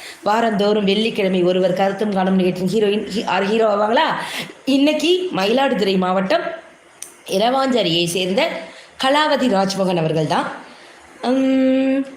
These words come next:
வேலையில்லா பட்டதாரியில என்ன பாடல் கண்டுபிடிச்சிருவீங்க? அம்மா, அம்மா. அடடா, எவ்வளோ அற்புதமான பாடல். ஜானகி அம்மா எவ்வளோ சூப்பரா பாடியிருப்பாங்க தெரியுமா?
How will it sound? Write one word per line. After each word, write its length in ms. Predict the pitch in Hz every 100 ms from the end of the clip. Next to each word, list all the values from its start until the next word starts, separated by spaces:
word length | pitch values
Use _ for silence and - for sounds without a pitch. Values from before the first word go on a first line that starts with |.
| - 190
வேலையில்லா 640 | 262 330 359 320 311 311 311
பட்டதாரியில 680 | 285 254 285 277 254 247 233
என்ன 240 | 220 240 269
பாடல் 520 | 254 240 240 240 240
கண்டுபிடிச்சிருவீங்க? 680 | 170 180 190 175 185 185 175 175 -
அம்மா, 540 | 180 202 247 302 294
அம்மா. 440 | 202 196 208 196 - - - -
அடடா, 500 | 165 175 175 175 175 160
எவ்வளோ 280 | 165 170 233
அற்புதமான 1000 | 208 180 208 220 226 254 311 359 320 214 - - -
பாடல். 280 | 190 208 208
ஜானகி 380 | 180 208 277 277
அம்மா 120 | 226
எவ்வளோ 240 | 202 277 277
சூப்பரா 220 | 254 254
பாடியிருப்பாங்க 460 | 254 208 196 196 185
தெரியுமா? 480 | 185 185 202 202